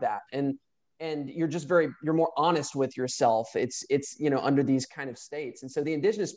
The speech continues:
people, like, you know, for, you know, for example, they have a rule in Vanuatu, like, the chief who still has kind of reign over the, you know, he kind of has say in the village. Um, if there's a dispute between two parties in the village, they're forced to sit down and settle it over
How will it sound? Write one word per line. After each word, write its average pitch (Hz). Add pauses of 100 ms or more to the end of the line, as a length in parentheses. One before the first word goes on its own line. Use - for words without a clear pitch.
people, 135 (300)
like, 143
you 151
know, 143
for, 151
you 156
know, 143
for 156
example, 147
they 147
have 156
a 139
rule 151
in 131
Vanuatu, 131
like, 123
the 117
chief 175
who 135
still 143
has 127
kind 143
of 117
reign 135
over 127
the, 117
you 135
know, 120
he 127
kind -
of 127
has 120
say 147
in 131
the 123
village. 123 (480)
Um, 127 (600)
if 175
there's 214
a 208
dispute 160
between 139
two 180
parties 147
in 147
the 120
village, 120
they're 139
forced 160
to 135
sit -
down 135
and 120
settle 131
it 113
over 110